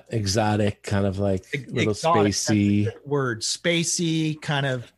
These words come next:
Speaker 2: totally.
Speaker 1: A, a laird, a laird, a person who owns a large estate.
Speaker 2: There you go. Okay.
Speaker 1: That sound right?
Speaker 2: Okay, that makes sense. It's, uh, you know, some European
Speaker 1: Yes.
Speaker 2: fief-, fiefdom type vibe going on. Okay.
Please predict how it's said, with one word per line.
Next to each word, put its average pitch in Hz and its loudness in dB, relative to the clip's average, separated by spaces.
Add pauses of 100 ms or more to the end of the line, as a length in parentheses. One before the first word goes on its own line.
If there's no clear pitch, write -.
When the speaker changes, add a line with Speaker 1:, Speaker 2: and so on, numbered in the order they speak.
(360)
Speaker 2:
totally. 135 -2
Speaker 1:
A, - 4
a 117 4
laird, 123 6
a 107 2
laird, 110 4 (240)
a - -20
person 123 0
who 110 4
owns 110 2
a 104 2
large 101 2
estate. - -2 (480)
Speaker 2:
There 131 -2
you 170 -2
go. 120 -6 (200)
Okay. - -8
Speaker 1:
That 110 0
sound 120 2
right? 160 0 (280)
Speaker 2:
Okay, 147 -6
that - -6
makes 185 -6
sense. 135 -6
It's, - -10
uh, 160 -4
you 160 0
know, 135 0
some 151 -2
European 147 0 (440)
Speaker 1:
Yes. 214 0
Speaker 2:
fief-, 202 0
fiefdom 147 2
type 151 2
vibe 147 2
going 143 2
on. 151 2
Okay. 156 0